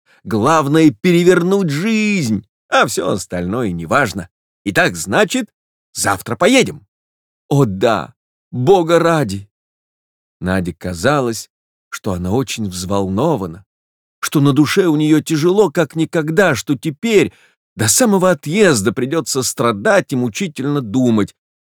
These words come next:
Но едва она пришла к себе и прилегла на постель,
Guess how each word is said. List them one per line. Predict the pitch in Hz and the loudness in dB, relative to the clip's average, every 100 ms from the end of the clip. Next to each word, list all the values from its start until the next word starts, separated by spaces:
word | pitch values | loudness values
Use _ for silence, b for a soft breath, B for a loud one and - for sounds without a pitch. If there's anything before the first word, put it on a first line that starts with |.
| _ | _
Но | 92 101 | -4 0
едва | 120 139 131 113 120 123 101 | 2 2 2 0 2 2 0
она | 101 98 | -2 -4
пришла | 104 92 - 90 | -6 -10 -8 -10
к | 85 | -10
себе | - 82 80 165 190 - _ _ _ - | -14 -10 -2 -2 -2 -10 _ _ _ -4
и | 104 | -4
прилегла | 101 101 107 107 110 | -2 -2 0 2 2
на | 92 | -2
постель, | - 87 - 160 196 156 | -8 -12 -8 2 2 2